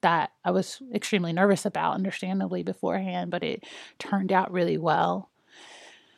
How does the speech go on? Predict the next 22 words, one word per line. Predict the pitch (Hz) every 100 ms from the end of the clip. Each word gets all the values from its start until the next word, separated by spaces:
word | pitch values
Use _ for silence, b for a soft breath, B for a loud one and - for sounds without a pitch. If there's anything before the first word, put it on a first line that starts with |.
| B B B _ _ _
That | - 208 -
same | - 202 208 208
night | 180 175 170 - - _ _ _
of | - 170 170 165 - - _
her | 202 185
birthday, | 165 170 - - 147 156
when | 175 165
I | 165
sent | - 180 160
that | 147
message, | 160 175 - 165 165 - - b b b _ 175
Bill | 180 190
and | 185
I | 165 160
went | 160 160
out | 151 156 -
to, | - - -
um, | - - - 165 _ _ -
to | 165
celebrate | - 180 202 196 175 165 170
and | 196
just, | 165 - -